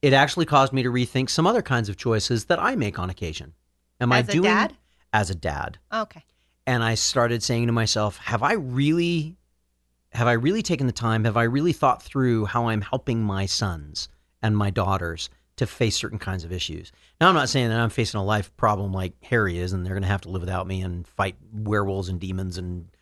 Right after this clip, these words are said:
Speaker 1: gorgons, oh my.
Speaker 2: That's fairly unlikely.
Speaker 1: But,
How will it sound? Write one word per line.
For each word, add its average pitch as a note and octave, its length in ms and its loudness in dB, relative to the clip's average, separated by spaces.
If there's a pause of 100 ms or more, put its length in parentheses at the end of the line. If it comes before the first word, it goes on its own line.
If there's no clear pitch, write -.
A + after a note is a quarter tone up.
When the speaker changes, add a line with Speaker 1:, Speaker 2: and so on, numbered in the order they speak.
(300)
Speaker 1:
gorgons, G2+ 400 -2
oh F#2 120 -2
my. F#2 260 -2
Speaker 2:
That's - 220 -16
fairly G#3 360 -2
unlikely. E3 680 -6
Speaker 1:
But, C3+ 420 4